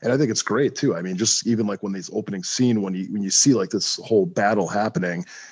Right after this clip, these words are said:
um, you see Paul Bettany's character just, you know, he's getting ready. You know, he's, you know, while the other guys up there are arming and they're getting ready to go fight,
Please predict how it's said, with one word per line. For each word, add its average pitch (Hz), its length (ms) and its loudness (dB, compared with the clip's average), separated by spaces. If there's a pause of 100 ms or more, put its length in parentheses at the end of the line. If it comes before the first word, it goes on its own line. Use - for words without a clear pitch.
(340)
um, 92 520 -2 (180)
you - 80 -6
see - 180 4
Paul 113 180 0
Bettany's 113 340 0
character 92 400 -4
just, 90 340 -4
you 101 60 0
know, 98 80 -4
he's 107 140 -4
getting 107 180 2
ready. 95 280 2 (220)
You 110 80 2
know, 95 120 4
he's, 98 380 0
you 107 60 0
know, 92 100 -4
while 101 220 -2
the 107 100 -2
other 117 120 2
guys 110 260 -2
up 107 100 -4
there 117 200 2
are 98 160 -2
arming 117 600 2
and 98 100 2
they're 95 80 2
getting 98 240 2
ready 104 180 4
to 95 80 -2
go 92 120 0
fight, 113 400 0